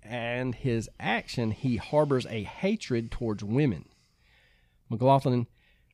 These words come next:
further theorized that the unsub sought out victims who appeared to him in a personal manner, possibly linked to his mother, wife, or girlfriend.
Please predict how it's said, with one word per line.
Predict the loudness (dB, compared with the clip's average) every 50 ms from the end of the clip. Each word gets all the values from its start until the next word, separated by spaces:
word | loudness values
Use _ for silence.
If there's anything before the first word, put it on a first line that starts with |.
| _ _ 4
further | 6 6 6 6 4 0
theorized | 0 0 0 2 2 2 0 0 -2 -2 -4 -4 -6
that | -8 -6
the | -8 -8 -4
unsub | 2 4 4 4 4 4 2 2 2 2 2 0
sought | -2 0 2 2 4 4
out | 2 2 0 0
victims | 0 -2 -2 0 -2 -2 -2 -2 -2
who | 0 -2
appeared | 0 0 0 2 2 2 0 0
to | -2 0
him | 2 2 2 2 0 -2 -2
in | -4 -4
a | -4 -6
personal | -6 -2 -2 -2 -2 0 -2 -4 -2 0
manner, | 0 0 0 0 0 0 -2 -4 -8 -12 -16 _ _ _ _ _ _ _ _ -2
possibly | 0 0 0 0 0 -2 -2 0 0 2
linked | 2 2 4 4 4 2 2 -2 -6 -2
to | 0 0 0 2
his | 0 -2 -2 -2
mother, | -2 0 0 2 0 0 0 0 -2 -4 -6 _ _ -14 -8
wife, | -4 -2 0 0 0 2 0
or | 0 0
girlfriend. | 0 0 0 0 0 -2 -6 -10 -10 -10 -16